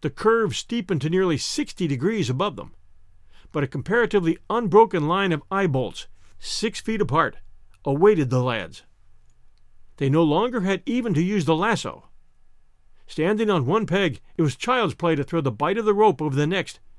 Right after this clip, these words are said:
and to draw themselves up to it. A bronzed and bearded man met them at the top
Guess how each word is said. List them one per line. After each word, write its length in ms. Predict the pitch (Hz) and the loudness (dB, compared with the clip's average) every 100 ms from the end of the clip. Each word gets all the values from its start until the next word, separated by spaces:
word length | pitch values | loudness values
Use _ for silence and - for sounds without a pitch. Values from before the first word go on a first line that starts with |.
| - | -12
and 100 | 135 | -4
to 80 | 127 | -2
draw 200 | 117 175 | 2 2
themselves 420 | 156 107 165 127 | 2 0 0 2
up 160 | 156 - | -2 -2
to 160 | 180 175 | -2 -2
it. 160 | - - - - - - - - - - - - - - - - - - - | -4 -18 -20 -20 -20 -20 -20 -20 -20 -18 -16 -14 -12 -14 -16 -20 -20 -20 -12
A 60 | 131 | -8
bronzed 520 | 104 139 190 240 196 | -2 0 2 2 2
and 200 | 165 107 | 0 0
bearded 320 | 190 247 208 | -2 -4 -4
man 300 | 170 202 190 | -2 0 0
met 160 | 160 190 | 0 0
them 140 | 185 | 0
at 80 | 180 | -2
the 80 | 151 | -4
top 340 | - 180 165 | 0 0 0